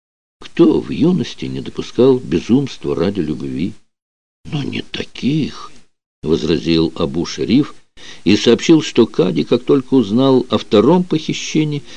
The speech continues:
не разобравшись, в чем дело, сгоряча возложил на него огромный штраф.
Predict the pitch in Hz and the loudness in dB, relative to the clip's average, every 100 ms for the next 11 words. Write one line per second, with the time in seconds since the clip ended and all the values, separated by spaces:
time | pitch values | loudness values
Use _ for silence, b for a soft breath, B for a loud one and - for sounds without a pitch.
0 | B - 170 196 143 117 92 101 104 95 | B 2 6 8 8 6 6 6 4 2
1 | - 90 - - 85 76 139 170 156 113 | 0 -2 -2 -2 0 2 4 6 6 4
2 | 104 180 160 120 - 156 165 B B B | 4 6 6 4 4 4 4 B B B
3 | - 117 117 127 127 147 156 135 135 139 | 2 4 6 6 8 8 8 6 6 6
4 | 147 123 156 151 156 - - 190 180 | 6 6 4 4 0 0 2 2 2